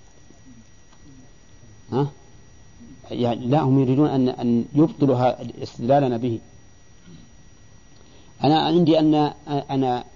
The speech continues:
كنت أميل إلى قول الظاهرية في هذه المسألة، ولكن لما تأملت لا يمس القرآن إلا طاهر، وإذا الطاهر يطلق على الطاهر من الحدث الأصغر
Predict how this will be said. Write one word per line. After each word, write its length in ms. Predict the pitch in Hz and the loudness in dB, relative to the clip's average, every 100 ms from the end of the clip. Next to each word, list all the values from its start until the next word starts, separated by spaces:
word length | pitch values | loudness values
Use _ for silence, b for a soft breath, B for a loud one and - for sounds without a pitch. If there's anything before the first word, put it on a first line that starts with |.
| - - - - - - - - - - | -20 -20 -20 -20 -20 -20 -20 -20 -20 -4
كنت 260 | 165 165 139 | 0 2 2
أميل 360 | 131 151 160 | 2 4 4
إلى 120 | 123 | 2
قول 420 | 123 147 143 120 113 123 | -2 0 -2 -2 -8 -10
الظاهرية 520 | 113 123 127 147 117 | -8 -6 -4 -4 -4
في 160 | 117 | -6
هذه 100 | 110 | -6
المسألة، 420 | 113 113 - 95 - - - - - - - - - - - - - - - - - - - - - 107 | -4 -6 -8 -18 -20 -20 -20 -20 -20 -20 -20 -20 -20 -20 -20 -20 -20 -20 -20 -20 -20 -20 -20 -20 -12 -2
ولكن 460 | 127 151 147 151 | 2 2 2 2
لما 240 | 143 139 135 | 4 2 0
تأملت 640 | 139 135 139 151 147 - - - - - - - - - - - - - | -2 0 2 0 -2 -8 -20 -20 -20 -20 -20 -20 -20 -20 -20 -20 -20 -14
لا 280 | 113 131 139 | -2 0 2
يمس 320 | 139 131 - | 2 0 -4
القرآن 440 | 123 113 117 127 127 | -8 -6 -4 -2 -4
إلا 320 | 135 113 113 | -6 -4 -2
طاهر، 400 | 113 139 117 131 - - - - - - - - - - - - - - - - - - - | 2 0 0 -6 -10 -20 -20 -20 -20 -20 -20 -20 -20 -20 -20 -20 -20 -20 -20 -20 -20 -20 -8
وإذا 280 | 123 156 135 | -4 -2 -2
الطاهر 600 | - - 156 151 160 175 - - - - - | -4 0 0 2 -2 -6 -12 -20 -20 -20 -6
يطلق 480 | 151 185 151 143 113 | -4 -2 -2 -4 -4
على 160 | 127 | -8
الطاهر 440 | 117 - 131 123 123 | -8 -4 -2 -2 -6
من 140 | 120 | -6
الحدث 320 | 113 135 131 | -8 -8 -8
الأصغر 460 | 110 123 - - | -8 -12 -14 -18